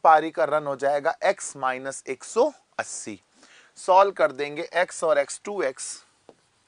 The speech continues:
टू फ़ोर्टी एट में एक सौ अस्सी जोड़ देंगे, so आठ और ज़ीरो आठ हो जाएगा, आठ चार बारह का दो, हासिल का एक, तीन और एक चार,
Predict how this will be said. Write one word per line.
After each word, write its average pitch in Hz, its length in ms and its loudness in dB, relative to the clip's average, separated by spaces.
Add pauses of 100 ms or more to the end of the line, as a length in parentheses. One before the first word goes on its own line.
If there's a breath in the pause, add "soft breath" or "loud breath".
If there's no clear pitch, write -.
(1120 soft breath)
टू 240 140 -2
फ़ोर्टी 208 520 0
एट 196 140 2
में 190 160 -4
एक - 80 -10
सौ - 160 -4
अस्सी 175 300 -2
जोड़ 127 300 -6
देंगे, 90 340 -18 (1800 loud breath)
so 180 380 -2 (300)
आठ 185 340 6
और 190 180 0
ज़ीरो 160 320 -4 (140)
आठ 151 340 0
हो 139 100 -2
जाएगा, 127 400 -2
आठ 160 400 0
चार 143 340 4
बारह 135 380 4
का 139 180 -4
दो, 123 160 -6
हासिल 123 400 -4
का - 220 -4
एक, 127 220 -6
तीन 143 160 -8
और 123 120 -6
एक 107 160 -14
चार, 87 240 -12